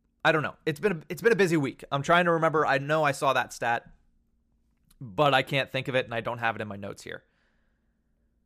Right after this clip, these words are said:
Now, <sighs> if you're, if you're gonna jump on the Buffalo bandwagon, I'm gonna say that's obviously premature. They are only three oh and oh. It is an eighty-two game season.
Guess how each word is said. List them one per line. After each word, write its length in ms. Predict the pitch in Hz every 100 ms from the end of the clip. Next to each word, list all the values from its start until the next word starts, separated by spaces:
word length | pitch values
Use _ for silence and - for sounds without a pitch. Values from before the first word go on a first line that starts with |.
| _ _ _ _ _ _ _ _ -
Now, 380 | 190 208 202 - - - - _ _ _ _
<sighs> 800 | _ _ _ _ _ _ _ -
if 140 | 160
you're, 240 | 180 185 -
if 140 | - -
you're 80 | 170
gonna 160 | 196
jump 240 | 147 202 226
on 120 | 220
the 60 |
Buffalo 480 | 170 143 196 196 208
bandwagon, 640 | 180 233 233 160 147 139 147
I'm 60 |
gonna 100 | 147
say 160 | - 160
that's 220 | 151 147
obviously 400 | 143 147 147 165
premature. 540 | 143 160 143 - 143
They 100 | 143
are 100 | 135
only 340 | 143 175 180 175
three 280 | 156 165 147
oh 100 | 143
and 100 | 127
oh. 120 | 139
It 80 | 131
is 120 | 110
an 100 | 131 131
eighty-two 420 | 165 165 - 147
game 220 | 135 117
season. 420 | - 104 107 131